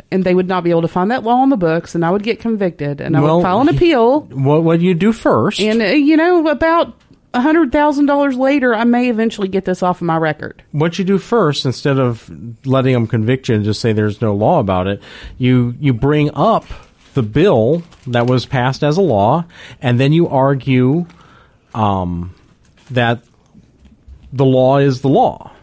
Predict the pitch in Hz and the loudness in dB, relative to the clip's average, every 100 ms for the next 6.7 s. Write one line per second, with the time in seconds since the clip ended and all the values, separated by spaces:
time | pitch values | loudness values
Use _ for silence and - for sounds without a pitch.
0 | _ _ - - _ - 113 110 110 - | _ _ -20 -20 _ -6 -4 -2 -2 -2
1 | 120 - 127 120 - 131 123 226 170 - | -4 -2 0 0 0 -4 -2 -4 -4 -8
2 | - 123 127 190 196 196 - 135 208 254 | -16 -6 0 2 2 0 -4 -2 -2 -2
3 | 226 190 147 127 127 123 120 143 131 160 | -2 -2 0 2 2 0 -2 -6 -2 -2
4 | 139 131 143 143 135 123 113 123 135 127 | -2 0 0 2 0 0 -2 -4 -2 2
5 | 139 160 139 123 127 127 139 147 147 - | 2 2 0 -2 -2 -2 -2 -2 -6 -4
6 | 139 160 190 127 104 98 175 | 0 2 2 2 0 -4 -6